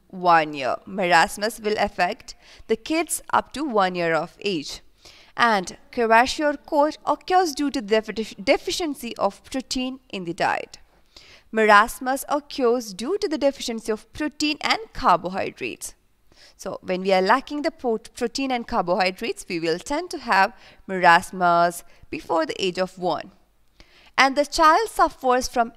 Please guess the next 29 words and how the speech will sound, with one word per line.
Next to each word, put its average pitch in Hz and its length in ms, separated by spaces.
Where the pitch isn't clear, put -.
edema 294 640
of - 280
legs 208 340
and 185 200
the 180 60
face 180 380
as 233 200
a 277 100
main 311 580
symptom 202 680
or 190 160
the 196 80
characteristics 190 920
related 220 560
with 190 200
the 185 80
kwashiorkor. 180 880
And 202 220
when 208 120
it 247 60
comes 320 180
to 349 100
marasmus, 233 760
the 233 80
child 285 520
does 240 240
not 262 200
suffer 214 640
from 220 400